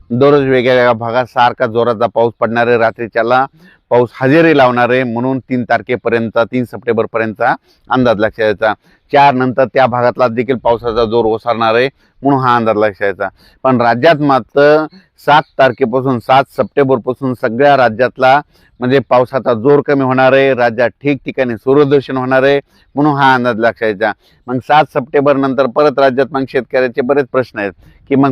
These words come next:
परत पुन्हा पाऊस कधी येणार, तर परत परतीचा पाऊस सुरू होणार आहे. आणि ते पाऊस काय होणार आहे म्हणजे बारा तारखेच्या नंतर, म्हणजे आपण सांगितलं ना तेरा सप्टेंबर ते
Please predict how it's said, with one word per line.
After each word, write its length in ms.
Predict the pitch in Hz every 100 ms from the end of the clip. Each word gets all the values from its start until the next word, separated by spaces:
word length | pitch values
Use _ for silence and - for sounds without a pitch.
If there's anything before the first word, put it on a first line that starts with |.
| -
परत 220 | 147 147 127
पुन्हा 180 | 147 139
पाऊस 260 | 139 131
कधी 200 | - 113
येणार, 300 | 113 110 107 92 _ _
तर 80 | 117 -
परत 180 | 127 135 -
परतीचा 360 | 135 120 135 135
पाऊस 320 | 117 127 -
सुरू 160 | 127
होणार 280 | 123 123 120
आहे. 160 | 127 135 - - _
आणि 140 | 110 117
ते 60 | 135
पाऊस 300 | - 131 123
काय 180 | 127 123
होणार 260 | 120 123
आहे 180 | 127 127
म्हणजे 640 | 117 113 113 107 123 135 135 _ _ _
बारा 380 | 101 120 131 143
तारखेच्या 520 | - 123 127 117 131
नंतर, 340 | 135 139 117
म्हणजे 500 | 113 117 117 135 135 131 _ _ -
आपण 240 | 113 135
सांगितलं 380 | 127 127 127 135
ना 100 | 139
तेरा 440 | 107 120 123 127
सप्टेंबर 720 | 123 120 - 131 131 135 143 131
ते 420 | - 139 143